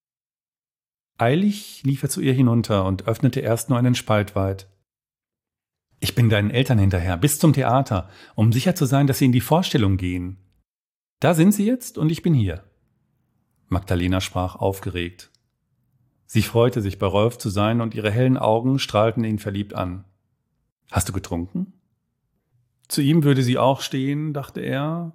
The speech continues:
wenn er längst für alle sichtbar an seinem Medizinstudium verunglückt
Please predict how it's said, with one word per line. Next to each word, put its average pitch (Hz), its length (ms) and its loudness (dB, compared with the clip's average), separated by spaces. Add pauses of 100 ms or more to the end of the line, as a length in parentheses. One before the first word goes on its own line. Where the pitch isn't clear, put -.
wenn 120 100 -2
er 117 80 2
längst 117 340 2
für 127 140 -2
alle 123 220 0
sichtbar 135 840 -2
an 113 180 0
seinem 110 260 -2
Medizinstudium 131 1080 0
verunglückt 117 1120 -2